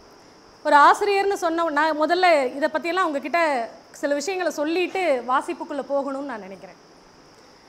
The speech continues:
இவங்க சொல்லும்போது சொன்னாங்க, ஆசிரியர்னா பாடம் நடத்தணும். எதை பாடமா நடத்துறோங்கிறதுல தான் மன-, மாணவர்கள் மத்தியில நம்ம நிற்போம்.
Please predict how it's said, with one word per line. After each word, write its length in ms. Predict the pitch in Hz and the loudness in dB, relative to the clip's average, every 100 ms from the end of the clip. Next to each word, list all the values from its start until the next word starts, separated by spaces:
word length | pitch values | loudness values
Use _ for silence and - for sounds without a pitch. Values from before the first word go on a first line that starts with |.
| - - - | -20 -12 -2
இவங்க 220 | 330 330 | 0 2
சொல்லும்போது 680 | 339 349 415 381 381 370 | 4 2 4 4 2 0
சொன்னாங்க, 580 | 311 311 294 320 311 277 | -2 -2 0 2 4 4
ஆசிரியர்னா 800 | 339 359 330 277 277 302 294 240 - - | 2 -2 -2 -2 -2 -2 -2 -6 -12 -2
பாடம் 400 | 302 311 381 359 | 4 6 6 2
நடத்தணும். 580 | 311 269 - 247 240 240 196 - - - - - - - - - - | 0 -4 -6 -8 -6 -8 -12 -18 -20 -20 -20 -20 -20 -20 -20 -20 -14
எதை 340 | 240 294 320 466 453 | -2 0 2 0 2
பாடமா 380 | 302 330 320 302 | 2 2 0 -4
நடத்துறோங்கிறதுல 840 | 254 262 294 277 285 254 240 233 | -4 -6 -4 -4 -4 -4 -4 -4
தான் 180 | 294 370 | -4 -4
மன-, 220 | 226 233 | -6 -8
மாணவர்கள் 520 | 233 277 294 285 240 | -4 -2 -2 -2 -4
மத்தியில 340 | 220 269 262 | -6 -6 -6
நம்ம 160 | 277 196 | -6 -10
நிற்போம். 320 | 165 - 151 | -16 -20 -20